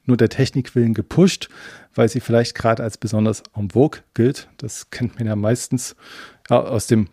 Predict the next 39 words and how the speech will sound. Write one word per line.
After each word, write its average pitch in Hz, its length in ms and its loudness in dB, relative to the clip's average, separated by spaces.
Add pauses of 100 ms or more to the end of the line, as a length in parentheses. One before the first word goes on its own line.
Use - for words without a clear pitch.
Blockchain-Bereich 113 1080 0
gerade 113 260 -2
eben, 127 220 2
dass 120 140 0
dann 120 140 -2
immer 123 260 0
irgendwas 120 400 0
mit 113 200 -2 (140)
Blockchain 117 460 -4
gemacht 104 320 -4
werden 113 160 2
soll. 117 180 0
Also 110 220 -6
bei 101 100 0
der 101 200 -2 (100)
E-Signature 120 640 -4
ist - 160 -8
das - 100 -8
anders. 160 360 0 (600)
Und 139 300 2
bei 135 100 6
uns 143 200 0
lesen 131 180 4
Sie 120 80 6
jetzt - 220 0 (180)
ganz 117 180 0
ausführlich, 123 640 -2
wie 117 60 -2
das 117 140 -6
Ganze 110 220 -2
funktioniert 120 600 -2
und 127 400 -4 (100)
wo 113 80 0
die 120 280 -6 (260)
E-Signature 120 760 -2
Wertschöpfungsketten 110 1000 -4 (260)
positiv - 560 -6
beeinflussen - 560 -10
kann. - 260 -8